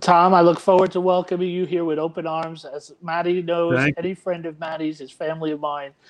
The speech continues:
Speaker 1: So please come on down whenever you're in town. We try to make it a really fun environment. It's a great group of guys and girls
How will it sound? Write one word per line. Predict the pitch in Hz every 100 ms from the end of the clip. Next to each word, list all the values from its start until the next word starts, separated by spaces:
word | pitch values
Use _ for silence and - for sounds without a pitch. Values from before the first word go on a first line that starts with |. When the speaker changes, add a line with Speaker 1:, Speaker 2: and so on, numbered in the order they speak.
| _ _
Speaker 1:
So | - 165
please | 143 202 190 165
come | 185
on | 180 175
down | 170 170
whenever | 160 151 156 160
you're | 156 156
in | 151
town. | 156 151 147 151 _ _ _ _
We | 185
try | 180 220 214
to | 208
make | 202 196 -
it | 185 175
a | 175 160 156 156 143 135
really | 180 160 180 170 165
fun | 165 _ 151 139
environment. | 135 123 127 123 120 120
It's | 120 113
a | 135
great | - 147 240
group | - 160 147
of | 139
guys | 143 135 135 135 135
and | 139
girls | 123 120 120 -